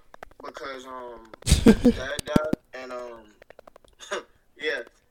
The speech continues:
Speaker 1: he had to leave Pride Rock when his dad died. When he came back, you know, he had to fight, you know, Mufasa. Uh, not Mufasa,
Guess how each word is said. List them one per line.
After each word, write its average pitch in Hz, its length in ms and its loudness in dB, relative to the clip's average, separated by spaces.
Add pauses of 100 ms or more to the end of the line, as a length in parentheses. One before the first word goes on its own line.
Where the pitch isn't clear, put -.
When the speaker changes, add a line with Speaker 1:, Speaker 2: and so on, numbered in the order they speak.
(300)
Speaker 1:
he 156 60 -10
had 139 100 -8
to 131 60 -14
leave 151 200 -10
Pride 127 140 -10
Rock 131 140 -10
when 123 100 -12
his 123 80 -18
dad 143 240 -10
died. 123 160 -8
When 127 100 -12
he 123 60 -16
came 139 280 -12
back, 156 300 -6 (100)
you 123 60 -20
know, 127 80 -16
he 127 160 -14
had - 160 -10
to - 60 -20
fight, 139 340 -10 (540)
you - 60 -20
know, 123 100 -14
Mufasa. 156 460 -10 (1160)
Uh, 156 60 -14
not 139 200 -8
Mufasa, 120 300 -12